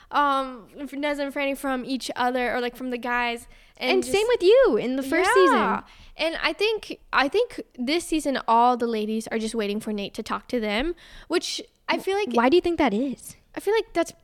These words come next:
Speaker 1: probably 'cause that's how it traditionally usually is. But
Speaker 2: Yeah.
Speaker 1: I mean, ladies, if you're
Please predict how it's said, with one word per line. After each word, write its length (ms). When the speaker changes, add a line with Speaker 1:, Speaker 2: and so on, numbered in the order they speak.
Speaker 1:
probably 360
'cause 260
that's 240
how 140
it 120
traditionally 560
usually 600
is. 520
But 240
Speaker 2:
Yeah. 180
Speaker 1:
I 60
mean, 260
ladies, 420
if 140
you're 300